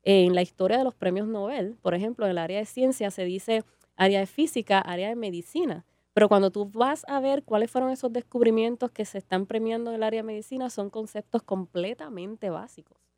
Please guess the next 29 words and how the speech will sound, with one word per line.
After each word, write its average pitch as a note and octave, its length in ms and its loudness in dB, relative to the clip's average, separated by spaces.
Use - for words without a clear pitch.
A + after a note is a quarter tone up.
completamente G3 920 -2
básicos, - 580 -16
que G#3+ 240 6
en G#3+ 140 8
un G#3 240 2
momento D4+ 500 4
dado C#4 440 2
se - 200 -2
descubrieron C4 640 0
y G#3 140 -12
causaron A3+ 440 -4
una G#3 140 -4
revolución A#3 880 0
en F3+ 180 0
ese F3+ 240 -4
campo. D#3 440 -12
Y A3+ 120 4
no G#3+ 140 8
vas B3+ 120 6
a C#4+ 80 0
ver C4+ 160 2
nunca C4 580 2
un G#3 280 -6
premio A#3 280 2
Nobel A#3 300 2
a A#3 60 4
una G3+ 160 -2
investigación A3 500 -8
aplicada. G#3+ 640 -10